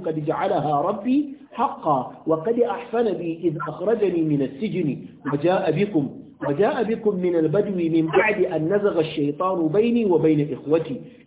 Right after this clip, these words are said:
إن ربي لطيف لما يشاء إنه هو الغفور الرحيم." Sai, هو، آه، "إنه هو العليم الحكيم. رب قد آتيتني من العلم، من الملك وعلمتني من تأويل الأحاديث.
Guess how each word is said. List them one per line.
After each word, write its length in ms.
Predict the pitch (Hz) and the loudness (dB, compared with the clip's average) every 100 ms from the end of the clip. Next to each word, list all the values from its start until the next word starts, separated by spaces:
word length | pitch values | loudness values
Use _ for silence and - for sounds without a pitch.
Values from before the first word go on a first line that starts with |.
| 160 | -6
إن 160 | 170 156 | -2 0
ربي 480 | 147 202 175 180 | 2 0 0 0
لطيف 420 | 151 147 202 202 170 | 2 2 -2 -2 -2
لما 420 | 156 135 127 120 | 0 0 0 0
يشاء 680 | 113 110 170 170 175 - - | 0 2 2 2 -2 -10 -4
إنه 360 | 147 143 170 180 175 170 170 - - | -2 2 2 2 4 4 2 -2 -4
هو 160 | - 160 | 4 4
الغفور 420 | 135 123 131 131 | 4 0 -4 -6
الرحيم." 520 | 123 113 - 123 101 - - - | -6 -10 -6 -6 -6 -12 -20 -2
Sai, 180 | 151 151 - - - - _ _ _ _ _ 170 | 0 0 -2 -16 -20 -20 _ _ _ _ _ -2
هو، 200 | 196 196 | 0 2
آه، 360 | 180 160 147 | 2 2 2
"إنه 240 | 165 165 202 | 0 2 2
هو 400 | 196 185 160 170 | 2 2 2 2
العليم 420 | 147 123 156 151 | 2 2 4 4
الحكيم. 560 | 135 143 - 135 107 - - 151 | 0 -4 -4 -4 -4 -10 -12 0
رب 240 | 190 208 196 | 0 0 -2
قد 320 | 180 - 170 180 | 0 0 0 0
آتيتني 880 | 185 170 160 214 277 277 220 185 180 165 | 2 0 0 2 2 4 2 2 0 0
من 200 | 202 196 | 0 0
العلم، 840 | 165 156 226 247 220 180 - - - - _ _ _ _ _ _ - - | 0 0 0 0 -2 -4 -8 -14 -20 -20 _ _ _ _ _ _ -20 -8
من 140 | 208 | 0
الملك 500 | 220 196 233 240 233 | 2 4 2 2 0
وعلمتني 920 | 180 170 175 180 233 285 - 190 196 226 - - 156 | 2 2 0 0 2 2 0 0 0 -2 -4 -8 -2
من 220 | 185 180 | 0 0
تأويل 440 | - 170 196 233 | -4 -4 -2 0
الأحاديث. 720 | 190 156 151 151 139 165 175 | 0 -2 -6 -4 -4 -2 0